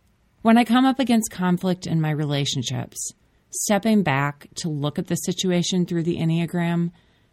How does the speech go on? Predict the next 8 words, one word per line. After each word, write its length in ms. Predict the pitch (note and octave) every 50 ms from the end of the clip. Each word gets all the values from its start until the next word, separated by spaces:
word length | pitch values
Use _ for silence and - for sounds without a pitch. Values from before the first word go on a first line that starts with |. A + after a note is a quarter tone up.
| _ _
helps 400 | - - G#3 A3 G#3+ - - A#3+
me 180 | A#3 A#3 A#3 A3
to 100 | - G3+
be 140 | F#3+ G3
more 300 | F#3+ F3+ E3+ E3 E3 E3
compassionate 880 | E3 - - F3 E3 - - E3+ E3+ E3 - - C3+ B2+ B2 A#2+ - - _ _ _ _
and 140 | - D#3+ D#3+
understanding. 960 | - - E3 E3+ E3 - - - E3+ E3 D#3+ D#3 C#3+ C3+ A#2+ - - - F3